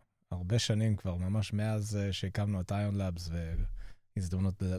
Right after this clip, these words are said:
להגיד תודה גם לשמונה מאתיים ביו, אה, שעושים עבודה נהדרת לטובת האקוסיסטם ולטובת החדשנות הרפואית.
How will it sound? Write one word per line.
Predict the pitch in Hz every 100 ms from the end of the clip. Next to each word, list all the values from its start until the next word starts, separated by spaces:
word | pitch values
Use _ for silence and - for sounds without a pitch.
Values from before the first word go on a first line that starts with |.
| -
להגיד | 95 92 101
תודה | 104 92 104
גם | 95 90
לשמונה | 87 - 92
מאתיים | 87 82 95 87
ביו, | 98 107 104 95 90
אה, | 85
שעושים | - 85 92
עבודה | 87 82 92
נהדרת | 90 85 80 95 90
לטובת | 87 82 85 85
האקוסיסטם | 90 90 - 90 87 - 90 87 - _ _ _ _ -
ולטובת | 95 90 - 87 92
החדשנות | 82 82 85 82 82
הרפואית. | 82 - 87 117 147 -